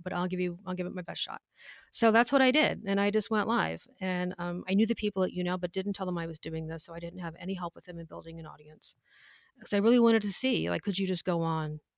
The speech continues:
as a random person and build audience?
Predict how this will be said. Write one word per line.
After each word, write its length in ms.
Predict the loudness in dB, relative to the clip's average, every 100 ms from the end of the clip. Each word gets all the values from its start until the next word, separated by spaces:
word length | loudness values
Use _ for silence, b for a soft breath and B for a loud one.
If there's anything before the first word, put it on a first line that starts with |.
| _ _
as 420 | -8 -6 -6 -8 -6
a 60 |
random 260 | -6 -6 -8
person 560 | -8 -8 -6 -8 -12 -14 _ _
and 220 | -6 -6 -4
build 180 | -4
audience? 600 | -4 -6 -6 -10 -10 -12